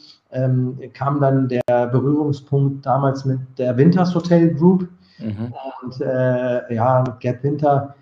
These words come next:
Speaker 1: den ich immer wieder mal auch, äh, auf, auf Netzwerkveranstaltungen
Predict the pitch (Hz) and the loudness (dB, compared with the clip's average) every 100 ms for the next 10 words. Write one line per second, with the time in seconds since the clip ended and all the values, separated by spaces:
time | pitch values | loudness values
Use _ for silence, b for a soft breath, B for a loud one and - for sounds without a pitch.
0 | B _ 135 131 127 127 127 127 143 139 | B _ 0 2 0 -2 -6 -6 -2 0
1 | 131 139 135 127 - 123 117 - - 120 | 0 0 0 0 0 0 -2 -8 -6 -4
2 | 120 127 - 123 - 175 175 160 156 135 | -2 -4 -4 -8 2 2 4 2 0 -2
3 | 139 - 139 135 135 131 127 | -4 -4 -2 -2 -2 -2 -2